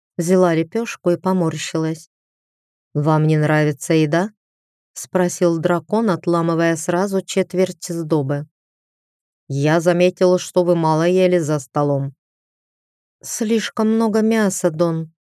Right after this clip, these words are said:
Я не привыкла. У нас едят иначе». «Я знаю, что люди едят больше хлеба, овощей и круп», кивнул мужчина.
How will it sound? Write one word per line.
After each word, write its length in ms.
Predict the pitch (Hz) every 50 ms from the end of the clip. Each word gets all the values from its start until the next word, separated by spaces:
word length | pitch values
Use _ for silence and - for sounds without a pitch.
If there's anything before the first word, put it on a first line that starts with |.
| _ _ _ _
Я 200 | 208 208 254 247
не 120 | 247 247
привыкла. 600 | - - 240 226 180 175 165 - - 170 165 165 160 - _ _ _ _ _ _ _ _ _ _ _ _
У 80 | - 208
нас 340 | 202 208 233 277 269 - -
едят 440 | 233 226 190 208 208 214 214 - 226
иначе». 640 | 202 185 170 165 170 165 - - - 160 156 170 - _ _ _ _ _ _ _ _ _ _ _ _ _ _ _ _ _ _ _ _ _ _ _ _
«Я 300 | 151 147 147 147 160 175
знаю, 360 | 160 160 185 202 202 160 143
что 240 | 127 - - - 156
люди 260 | 156 156 151 139 147
едят 400 | 156 156 151 139 170 160 160 143
больше 380 | 143 160 160 147 - - 170 151
хлеба, 420 | - 170 170 196 202 156 151 147
овощей 520 | 147 147 156 151 - - - 175 160 156
и 40 | 156
круп», 400 | 151 - 160 156 147 135 - - _ _ _ _ _ _ _ _ _ _ _ _ _ _
кивнул 440 | - 202 180 190 185 180 175 170 170
мужчина. 600 | 170 175 170 - - - 175 160 156 156 151 -